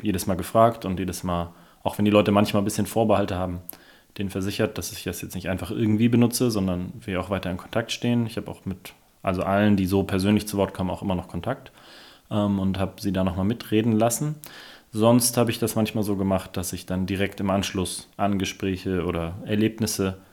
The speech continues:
ähm, einfach alles schnell runtergesprochen hab und so ein Gedächtnisprotokoll. Und dann zurück, beziehungsweise da war ich gerade nach Berlin gezogen. Angekommen in Berlin hab ich dann, ähm,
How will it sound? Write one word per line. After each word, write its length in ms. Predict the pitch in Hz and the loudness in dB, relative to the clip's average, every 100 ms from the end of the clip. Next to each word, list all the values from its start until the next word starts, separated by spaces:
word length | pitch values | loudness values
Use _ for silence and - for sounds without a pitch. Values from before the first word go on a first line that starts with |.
| _ _ _ | _ _ _
ähm, 260 | 104 95 92 | 0 2 2
einfach 220 | 95 95 | 0 -2
alles 200 | 101 95 | -2 -2
schnell 440 | - 95 92 90 90 - | -2 0 2 0 -2 0
runtergesprochen 640 | 104 90 85 - 85 90 | 2 2 0 -6 -6 -6
hab 220 | 101 123 - - | -8 -10 -16 -18
und 80 | - | -10
so 80 | 95 | -6
ein 60 | |
Gedächtnisprotokoll. 960 | 92 92 90 82 - 104 - 110 131 147 - - - - _ _ | -4 -4 -4 -8 -8 -8 -6 -4 -4 -4 -12 -20 -20 -20 _ _
Und 100 | 120 | -2
dann 140 | 110 110 | -2 0
zurück, 480 | - 107 107 - - - | 2 2 2 -2 -16 -20
beziehungsweise 400 | - - 92 98 | -14 -8 -4 0
da 80 | 92 | 2
war 140 | 92 | 4
ich 100 | 95 | 2
gerade 220 | - 92 90 | 2 0 0
nach 140 | 87 | -2
Berlin 420 | 90 92 120 120 | -2 0 0 0
gezogen. 560 | 107 - 127 143 165 165 - - _ _ | -2 -2 0 0 0 -4 -8 -20 _ _
Angekommen 540 | - 113 113 110 104 104 | 0 2 2 0 0 0
in 100 | 98 | 0
Berlin 360 | 101 107 113 | -2 -2 0
hab 100 | 107 | -2
ich 160 | 101 - | -2 -2
dann, 300 | 95 92 90 | -2 0 0
ähm, 260 | 90 87 | -2 -4